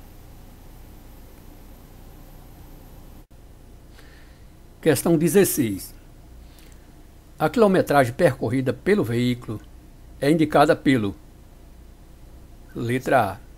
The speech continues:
velocímetro, letra B, odômetro, letra C, manômetro, letra D, conta-giros.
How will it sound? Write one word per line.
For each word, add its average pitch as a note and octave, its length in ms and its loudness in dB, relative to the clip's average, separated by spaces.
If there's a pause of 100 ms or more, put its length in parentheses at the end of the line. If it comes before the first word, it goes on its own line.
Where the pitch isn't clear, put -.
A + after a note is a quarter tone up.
(420)
velocímetro, C3+ 720 0 (1500)
letra C#3 320 -2
B, A#2+ 260 -2 (920)
odômetro, D#3 640 4 (1600)
letra D#3+ 300 2
C, A#2+ 300 -4 (340)
manômetro, D3 800 2 (1200)
letra D#3+ 320 0
D, C3 360 0 (420)
conta-giros. D#3 1400 0